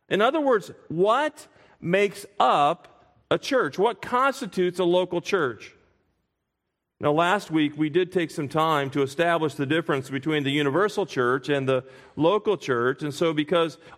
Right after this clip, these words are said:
all the epistles were written to a local church or to someone in a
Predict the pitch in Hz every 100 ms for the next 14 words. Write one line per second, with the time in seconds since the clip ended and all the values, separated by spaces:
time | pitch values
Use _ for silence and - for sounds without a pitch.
0 | - 170 202 226 214 196 170 - 262 247
1 | 185 160 151 165 160 220 175 170 180 180
2 | 165 170 160 - - - 160 208 240 214
3 | 180 - 262 180 170 185 165 156 226 226
4 | 214 202 185 202 247 240 208 180